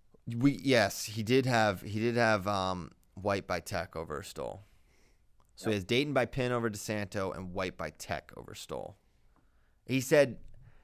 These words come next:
Speaker 1: and he actually said here for the Tech, no, no near fall. Just straight takedowns.
Speaker 2: <laughs>
Speaker 1: He says thirty
Speaker 2: Um,
Speaker 1: to, thirty to fifteen. You know what that means.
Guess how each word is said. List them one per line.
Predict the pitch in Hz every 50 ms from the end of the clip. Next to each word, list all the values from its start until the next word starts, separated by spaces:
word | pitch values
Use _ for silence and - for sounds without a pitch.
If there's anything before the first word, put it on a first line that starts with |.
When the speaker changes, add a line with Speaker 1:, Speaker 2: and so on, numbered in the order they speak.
| _ _
Speaker 1:
and | 120 131
he | 135
actually | 131 139 135 - - 131 123
said | 113 - - 123 120 107
here | 117 123 120 117 113
for | - 117
the | 104 104
Tech, | 98 - - 135 117 113 - - -
no, | - 120 117 117 117 110 104 - -
no | 120 123 123 123
near | 117 117 117 117
fall. | - - 82 67 - - - _ _ _ _ _ _ _ _ _ _ _ _ _ _ _
Just | - 107 - -
straight | - - - -
takedowns. | - 92 - 302 - - - - - 285 - -
Speaker 2:
<laughs> | - 302 302 349 - - - -
Speaker 1:
He | - 120
says | - - 131 117 107 - - - - -
thirty | - 208 101 - 196 190
Speaker 2:
Um, | 185
Speaker 1:
to, | - - - - - - - -
thirty | - 135 143 147 151
to | 139 143
fifteen. | 135 - 139 127 - - - 135 120 107 98 95 95
You | 104
know | 107 107 101 98
what | 101 -
that | - 85 62 64
means. | 78 71 57 53 - - -